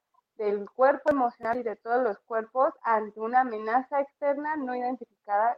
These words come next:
eh, real o irreal, pero una amenaza externa no identificada, ¿no?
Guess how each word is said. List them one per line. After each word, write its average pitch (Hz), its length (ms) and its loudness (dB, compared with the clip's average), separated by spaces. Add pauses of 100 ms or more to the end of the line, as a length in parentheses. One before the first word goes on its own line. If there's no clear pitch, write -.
eh, 196 340 0
real 247 340 6
o 302 80 2
irreal, 214 420 4
pero 214 300 -2 (340)
una 254 260 4
amenaza 247 500 -2
externa 269 460 -2
no 226 160 -2
identificada, 185 760 -4
¿no? 214 200 -6